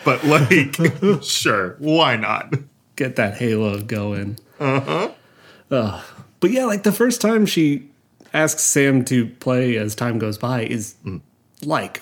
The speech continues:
Speaker 2: heart-wrenching.
Speaker 1: Yeah.
Speaker 2: Wow.
Speaker 1: Mm-hmm. Uh, yes, I love Sam very, very much. Uh,
Speaker 2: Oh,
Speaker 1: as
Speaker 2: yeah.
Speaker 1: played by Dooley Wilson,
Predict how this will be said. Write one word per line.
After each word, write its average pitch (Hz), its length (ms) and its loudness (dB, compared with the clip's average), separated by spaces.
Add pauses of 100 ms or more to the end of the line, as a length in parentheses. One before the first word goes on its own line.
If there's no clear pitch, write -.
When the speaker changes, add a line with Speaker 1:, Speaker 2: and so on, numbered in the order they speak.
Speaker 2:
heart-wrenching. 113 1080 -4 (400)
Speaker 1:
Yeah. 131 400 -2 (400)
Speaker 2:
Wow. 120 720 -2 (460)
Speaker 1:
Mm-hmm. 160 500 2 (1800)
Uh, - 220 0
yes, - 560 -4
I 110 240 2 (420)
love 127 400 2
Sam 90 640 -2
very, 101 380 -2
very 92 360 -6
much. - 580 -8
Uh, 95 160 -2
Speaker 2:
Oh, 90 100 0
Speaker 1:
as 104 100 -4
Speaker 2:
yeah. 113 60 -2
Speaker 1:
played 98 140 -2
by 92 280 -2 (240)
Dooley 139 300 2
Wilson, 98 580 -4